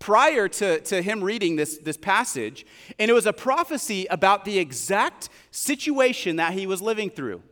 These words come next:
Jeremiah twice, in chapters twenty-five to twenty-nine, prophesies what will happen to God's people in Judah when they're exiled to Babylon. He talks about it way before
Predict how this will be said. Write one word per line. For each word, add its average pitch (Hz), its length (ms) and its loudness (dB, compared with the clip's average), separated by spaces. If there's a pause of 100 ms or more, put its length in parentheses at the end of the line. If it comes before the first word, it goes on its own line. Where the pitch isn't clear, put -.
(420)
Jeremiah 240 680 4
twice, 160 720 0 (160)
in 156 140 -6
chapters 170 440 -2
twenty-five 196 680 2
to - 100 -16
twenty-nine, 175 580 -2
prophesies 139 1120 0 (180)
what 170 240 0
will 233 140 2
happen 180 400 2
to 147 340 -2 (180)
God's 160 320 4
people 156 440 -6
in 139 140 -8
Judah 135 360 -2
when 135 140 -6
they're 127 200 -6
exiled 147 540 0
to 151 100 -12
Babylon. 147 460 0
He 104 60 -10
talks 160 320 -2
about 160 160 0
it 131 80 -8
way 190 360 4
before 180 580 0